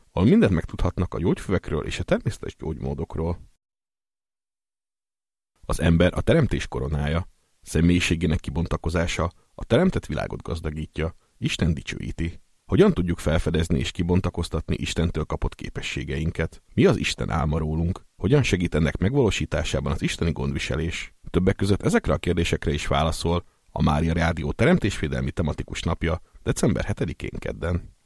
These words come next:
A témát a teológia, a pedagógia és a pszichológia szemszögéből közelítik meg a műsorok.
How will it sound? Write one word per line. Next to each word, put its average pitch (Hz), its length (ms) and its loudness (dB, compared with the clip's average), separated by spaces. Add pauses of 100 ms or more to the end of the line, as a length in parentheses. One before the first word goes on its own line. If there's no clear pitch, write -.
(140)
A - 120 -8
témát 90 380 4
a 87 40 0
teológia, 82 720 2
a - 80 0
pedagógia 85 580 2
és - 260 -2
a - 40 2
pszichológia 104 540 4
szemszögéből 80 680 -2
közelítik 85 540 -4
meg 92 240 2
a 73 80 -6
műsorok. - 600 -8